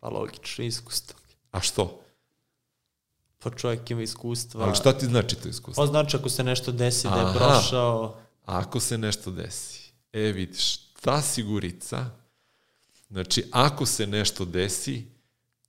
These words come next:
Speaker 2: to ti nosi iskustvo. Jer kad se ništa ne desi, svako može da radi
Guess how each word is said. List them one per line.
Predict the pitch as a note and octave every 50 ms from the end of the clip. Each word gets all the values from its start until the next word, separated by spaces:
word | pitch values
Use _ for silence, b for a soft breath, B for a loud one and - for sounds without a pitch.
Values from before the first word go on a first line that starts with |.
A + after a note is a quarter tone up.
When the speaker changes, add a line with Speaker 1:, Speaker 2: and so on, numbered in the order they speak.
| _ _
Speaker 2:
to | - A2 G#2
ti | G#2 - G#2
nosi | G2 F#2 F2+ - - F#2
iskustvo. | - - - - - - - - - - - - _ _ _ _ _ _ _ _ _ _ _ _ _ _ _ _ _ _
Jer | - G#2+ G#2 - - -
kad | - C#3 D3 C#3+ C#3+
se | - A#2+
ništa | A2 A#2 A2 - - - F#2
ne | F2 F2+
desi, | E2+ F2 F#2 F#2+ - - - - B2+ A#2+ -
svako | - - A2+ G2 - - A2+
može | A2+ A2+ A2+ G2+ F2+
da | G2 G#2+
radi | G#2+ G2+ F2 F2